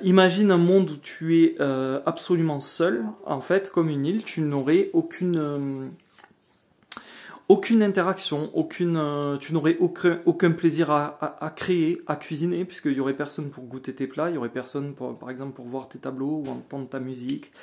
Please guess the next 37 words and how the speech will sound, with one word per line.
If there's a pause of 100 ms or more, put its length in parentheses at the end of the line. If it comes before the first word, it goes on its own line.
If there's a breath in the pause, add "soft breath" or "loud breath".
(360 loud breath)
ou,
euh,
personne
avec
qui
tu
pourrais
entretenir
de
la
complicité.
Donc
en
fait,
la
gratitude,
la
reconnaissance, (500 loud breath)
euh,
son
terreau,
euh,
favori,
c'est,
euh, (520)
nos
liens, (160)
les
liens
qu'on
entretient (580 loud breath)
avec
les
gens (100)
autour
de
nous.